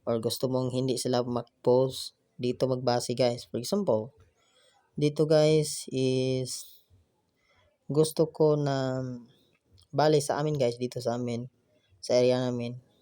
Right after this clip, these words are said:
kasi halos, ah, may apat na wifi.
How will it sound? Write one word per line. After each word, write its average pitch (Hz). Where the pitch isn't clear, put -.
kasi 120
halos, 120
ah, 113
may 113
apat 113
na 120
wifi. 120